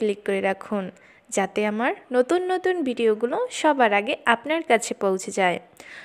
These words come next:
তো আজকের মতো আমি এখানেই বিদায় নিচ্ছি। সবাই শুরু থেকে শেষ পর্যন্ত অবশ্যই ভিডিওটি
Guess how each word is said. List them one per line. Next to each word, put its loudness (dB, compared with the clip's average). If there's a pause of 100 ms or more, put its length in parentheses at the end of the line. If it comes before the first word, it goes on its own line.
(160)
তো 4 (140)
আজকের -4
মতো -2 (120)
আমি -6 (240)
এখানেই -6
বিদায় -2
নিচ্ছি। -8 (280)
সবাই 0 (100)
শুরু 0 (120)
থেকে -4 (460)
শেষ 4 (120)
পর্যন্ত 2 (320)
অবশ্যই 0 (180)
ভিডিওটি 0